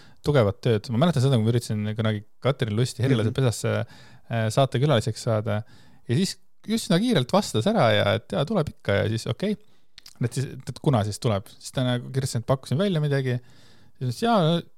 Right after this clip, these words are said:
Speaker 1: ja kuidagi jäi, kuidagi jäi õhku, on ju. Siis ma küsisin, et noh, et kas siis nagu, noh, kas siis nagu teeme või ei tee. Siis hakkas see, siis hakkas see mäng pihta, siis ta nägi seda ja,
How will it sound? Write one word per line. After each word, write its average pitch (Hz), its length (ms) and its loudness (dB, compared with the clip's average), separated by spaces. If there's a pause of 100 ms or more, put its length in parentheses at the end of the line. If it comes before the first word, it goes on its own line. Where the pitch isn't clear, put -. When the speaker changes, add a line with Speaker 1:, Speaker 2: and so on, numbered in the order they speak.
(460)
Speaker 1:
ja - 20 -4
kuidagi 185 240 6
jäi, 196 160 4
kuidagi 190 300 4
jäi 151 80 6
õhku, - 260 -4
on 98 80 -2
ju. 95 60 -4
Siis 107 80 -2
ma 120 40 4
küsisin, 123 140 2
et 120 60 2
noh, 117 100 4
et - 120 -12 (120)
kas 113 220 0
siis 120 120 -4
nagu, 110 280 4 (400)
noh, - 240 -4
kas 117 160 -2
siis - 100 -2
nagu 107 140 2
teeme 196 340 4
või 110 160 4
ei - 60 -6
tee. 170 160 4 (260)
Siis 180 160 4
hakkas - 240 0
see, 123 140 6
siis 139 160 4
hakkas - 180 -4
see 123 80 6
mäng 117 220 4
pihta, - 260 -4
siis - 80 -4
ta 117 80 0
nägi 120 400 2
seda 127 320 4
ja, 127 140 6